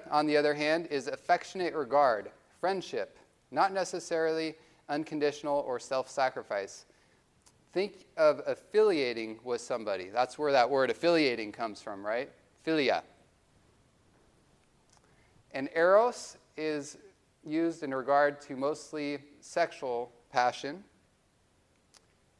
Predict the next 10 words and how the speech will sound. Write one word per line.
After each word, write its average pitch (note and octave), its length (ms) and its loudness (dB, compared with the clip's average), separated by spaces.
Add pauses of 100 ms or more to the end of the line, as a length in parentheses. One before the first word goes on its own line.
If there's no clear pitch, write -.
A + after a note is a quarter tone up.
(140)
And C#3+ 180 -2
storge E3 760 0 (540)
is D3 460 4 (560)
what D#3+ 260 2
they C#3 480 4
call D3 380 8
common G3 640 2
or C#3 180 0
natural D3 520 4
empathy, C#3 600 -2